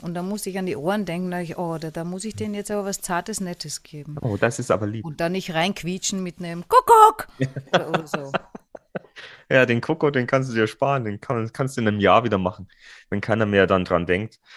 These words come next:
Speaker 1: Aber wo hab ich denn, ich hab das letztens irgendwo anders auch gehört, wo mir dachte, "Boah, der hat mir das geklaut."
Speaker 2: Ja, oder hast es du ihm geklaut?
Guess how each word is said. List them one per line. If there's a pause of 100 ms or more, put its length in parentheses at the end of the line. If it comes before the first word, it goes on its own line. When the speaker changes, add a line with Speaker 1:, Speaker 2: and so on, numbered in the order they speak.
(580)
Speaker 1:
Aber
wo
hab
ich
denn,
ich
hab
das
letztens
irgendwo
anders
auch
gehört,
wo
mir
dachte, (140)
"Boah,
der
hat
mir
das
geklaut." (1300)
Speaker 2:
Ja,
oder
hast
es
du
ihm
geklaut?